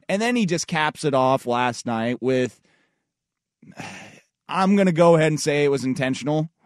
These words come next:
I, LeBron was trying to make a move past him, and his hand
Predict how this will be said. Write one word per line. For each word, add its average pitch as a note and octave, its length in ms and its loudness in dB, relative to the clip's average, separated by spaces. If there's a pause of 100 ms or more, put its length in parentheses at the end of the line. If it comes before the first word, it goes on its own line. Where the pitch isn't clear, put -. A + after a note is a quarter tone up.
(360)
I, B2+ 160 -6 (340)
LeBron E3+ 520 0
was E3+ 160 0
trying E3 260 -2
to E3 60 0
make E3 220 0
a D#3+ 40 -4
move D#3 360 0
past D3 440 0
him, D#3 300 -2
and C3 200 -4
his D3 240 -2
hand D#3 500 -4